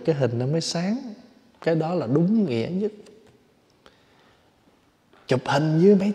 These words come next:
thầy không có được đội nón tội. <laughs> Chưa gì hết, cái lấy nguyên chữ tội dục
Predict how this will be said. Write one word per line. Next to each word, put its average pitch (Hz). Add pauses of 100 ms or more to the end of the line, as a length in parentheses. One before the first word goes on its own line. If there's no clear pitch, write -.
(120)
thầy 147
không 165
có 202
được 147
đội 151
nón 190
tội. 127 (880)
<laughs> 160 (540)
Chưa 143
gì 120
hết, 135
cái 160
lấy 151
nguyên 135
chữ 135
tội 117
dục 127